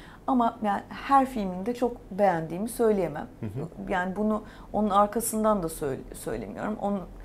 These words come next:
Speaker 1: bir seyirci olarak yüzüne sö-, söylerdim. Ee, tek tek saymak istemiyorum şu anda ama bazı filmlerini beğeniyorum, bazı filmlerini beğenmiyorum. Fatih Akın da öyle. Mesela Fatih Akın'ın,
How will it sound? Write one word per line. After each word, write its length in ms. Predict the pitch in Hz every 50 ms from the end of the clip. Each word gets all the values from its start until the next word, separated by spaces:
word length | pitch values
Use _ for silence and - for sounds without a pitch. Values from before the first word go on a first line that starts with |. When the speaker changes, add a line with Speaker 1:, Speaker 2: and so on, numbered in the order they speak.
| - - - - - - - - - - - - - -
Speaker 1:
bir 280 | - 208 196 226 226 -
seyirci 480 | - - - 226 214 208 208 185 208
olarak 400 | 190 165 156 151 156 160 - - -
yüzüne 360 | - 185 175 175 156 160 180 202
sö-, 400 | 214 - 214 190 175 - - -
söylerdim. 640 | - - - 175 160 156 147 131 131 127 - - 170 - - - - - - - - -
Ee, 40 | 175 175 170 165 165 165 160 160 - -
tek 240 | - 247 240 240 -
tek 140 | 240 233 -
saymak 380 | - 226 214 208 214 214 208
istemiyorum 480 | - - - - 214 208 170 151 151 156
şu 160 | - - 170
anda 240 | 147 147 185 - 247
ama 200 | 220 196 196 190
bazı 300 | 226 226 214 208 214 -
filmlerini 480 | - 175 170 156 147 139 139 143 147
beğeniyorum, 380 | - - - - - - 233 226
bazı 280 | 214 202 185 160 - -
filmlerini 500 | - 156 147 127 98 92 - 156 233 214
beğenmiyorum. 500 | 190 175 160 139 - - - 76 71 - - - - - - - - - -
Fatih 400 | - 233 233 233 233 233 262 254
Akın 240 | 247 254 262 240 202
da 80 | 175
öyle. 140 | 147 143 151
Mesela 300 | 170 180 - - 196 196
Fatih 440 | 190 - 214 214 208 214 - 240 226
Akın'ın, 360 | 226 - 226 226 226 220 220